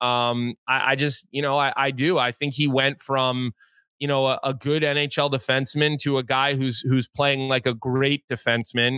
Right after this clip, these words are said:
and is, is teetering on the edge of being a backbone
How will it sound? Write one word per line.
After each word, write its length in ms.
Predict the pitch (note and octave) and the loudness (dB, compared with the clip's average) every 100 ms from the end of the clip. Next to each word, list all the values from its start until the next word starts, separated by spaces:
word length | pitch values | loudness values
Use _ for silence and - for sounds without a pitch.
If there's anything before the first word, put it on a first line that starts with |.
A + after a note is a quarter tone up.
| - | 0
and 220 | B2+ C3 | 0 2
is, 260 | A2+ C3+ - | 0 0 0
is 200 | D3 C3+ | 0 0
teetering 460 | - E3+ F3+ F#3 F3+ | -2 0 0 0 0
on 160 | E3+ | 0
the 160 | E3+ D#3+ | 0 0
edge 300 | F3+ F3+ C#3+ | 2 0 -2
of 160 | C3 A2 | -4 0
being 200 | C#3+ C#3+ | 2 0
a 60 | |
backbone 840 | A#2+ B2 C#3 D#3+ - C3 B2 B2 | 0 0 0 -2 -2 0 2 0